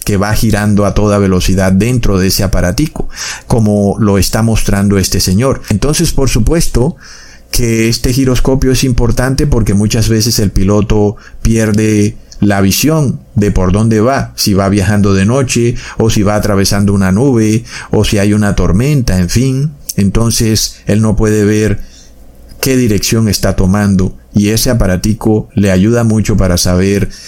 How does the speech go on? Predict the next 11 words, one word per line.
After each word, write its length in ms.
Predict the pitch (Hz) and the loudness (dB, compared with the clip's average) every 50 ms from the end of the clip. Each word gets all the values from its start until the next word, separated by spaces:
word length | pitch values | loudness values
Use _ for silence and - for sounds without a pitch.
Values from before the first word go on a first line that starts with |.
| - - - - - | -18 -18 -18 -8 -4
cuántos 420 | - 107 107 117 113 113 107 101 101 | -2 -2 0 0 0 0 0 0 0
grados 460 | 107 110 113 123 123 127 127 110 117 | 0 0 0 0 0 0 0 0 0
está 240 | 104 - - 107 107 | -2 -2 -2 -2 0
descendiendo 720 | 107 95 - 101 95 98 107 110 113 113 117 113 120 113 | 0 0 0 0 0 0 0 0 0 0 2 2 0 0
o 260 | - - 113 101 92 | 0 0 0 2 0
está 260 | 87 - - 104 98 | 0 0 0 -2 0
subiendo 720 | - 110 98 95 107 113 117 117 113 107 110 107 110 - - - - - - - - | 0 0 0 2 2 2 2 2 2 2 2 0 0 -2 -6 -12 -18 -18 -18 -8 -4
en 240 | 104 104 104 101 101 | -2 0 0 0 0
altitud 640 | 101 101 95 - 95 92 - - 127 131 127 123 - - - | 0 0 0 0 -2 -2 0 0 2 2 2 0 -2 -4 -4
y 60 | 110 | -2
asimismo 800 | 113 123 - - 120 117 120 131 127 - - 120 117 117 113 117 | -2 -2 -2 0 0 0 0 0 0 0 0 0 0 0 -2 -4